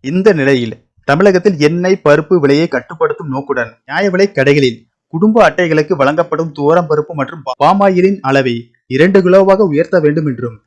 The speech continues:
தமிழக அரசு ஏற்கனவே அறிவித்தவாறு நியாய விலை கடைகள் மூலம் மீண்டும் மலிவு விலையில் உளுந்து வழங்க வேண்டுமென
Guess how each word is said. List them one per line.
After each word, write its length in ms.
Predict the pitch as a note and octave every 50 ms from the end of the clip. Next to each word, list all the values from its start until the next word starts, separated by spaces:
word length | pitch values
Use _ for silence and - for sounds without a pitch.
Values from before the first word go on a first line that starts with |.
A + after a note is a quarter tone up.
| _ _ _ _ _ -
தமிழக 340 | C3 D3 F3+ G3 F#3+ G3 E3
அரசு 280 | C#3 D3 C#3+ - E3+
ஏற்கனவே 380 | C#3+ C3+ C#3+ - E3 D#3+ F3 F3+
அறிவித்தவாறு 720 | D3 C3+ C#3+ D#3 D#3+ D#3 F#3 E3 C#3+ C3+ B2 A#2+ A#2 A#2 A#2 A2 _ _ _ _
நியாய 340 | - B2 B2+ C#3 E3 F#3 F#3
விலை 220 | F#3+ F#3+ G3+ G3
கடைகள் 360 | - D3+ C#3+ C#3 D#3 E3 C#3
மூலம் 300 | B2+ C3 C3 B2+ A#2 A2+ - _ _ _ _
மீண்டும் 400 | - B2 C#3 F3 F#3+ F#3 A3 F#3+
மலிவு 300 | D3 B2+ B2+ D#3 F#3 F#3
விலையில் 360 | D3 C3+ C3 C3 B2 B2+ C3 B2+ - _ -
உளுந்து 300 | B2+ C#3 E3+ G3 G#3+ G#3+
வழங்க 320 | G#3+ F3 D3 D3 D3+ F3 E3
வேண்டுமென 400 | C#3+ C#3 D3 D#3 C#3 C3+ A#2